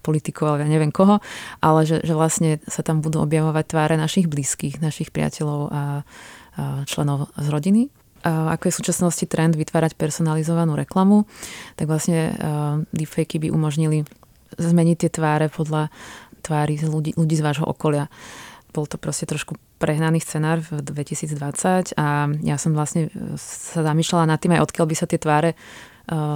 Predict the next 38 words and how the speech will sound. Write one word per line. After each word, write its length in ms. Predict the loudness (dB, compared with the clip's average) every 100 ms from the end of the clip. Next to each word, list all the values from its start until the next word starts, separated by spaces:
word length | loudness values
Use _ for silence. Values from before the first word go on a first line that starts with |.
| -2
brali, 480 | 0 2 4 4 2 -2 _ -4
odkiaľ 380 | -4 2 4 4
by, 180 | 2 0 -2
e, 60 | -2 -2 -2 0 -2 -2 -4 -6 -4
vlastne 560 | -4 -4 -2 -2 -2 -6
tie 160 | -4 -4
spoločnosti 600 | 0 0 2 0 2 4
mohli 240 | 6 6 4
získavať 680 | 2 -2 -2 -2 -4 -8 -16 -20 -6 0
tieto 240 | 0 2
dáta. 480 | 2 2 0 -4 -4 -12 -20 -20 -4
No 80 | 0
a 80 | 2
keďže 240 | 4 2
bola 240 | 4 4 2
dvetisícdvadsať 720 | 0 -2 -2 0 0 0 -2 -2
vlastne 240 | -4 -2
pandémia 480 | 0 0 0 0 0
a 60 |
všetci 340 | -2 -4 -4 -6
sme 280 | -4 -4 -2
boli 320 | -2 -2 -2
zavretí 400 | -2 -2 0 0
doma 400 | 0 2 2 2
a 80 | 0
keď 140 | 0 0
sme 60 | 0
sa 100 | -2
chceli 220 | 0 -2
stretávať 460 | 0 -2 0 -2 -2
s 40 |
kamarátmi, 520 | -2 0 0 0 -2 -2
tak 160 | -2
sme 80 | -2
si 160 | -2 0
volali 320 | 2 2 0
cez, 400 | -2 -4 -2
e, 80 | -2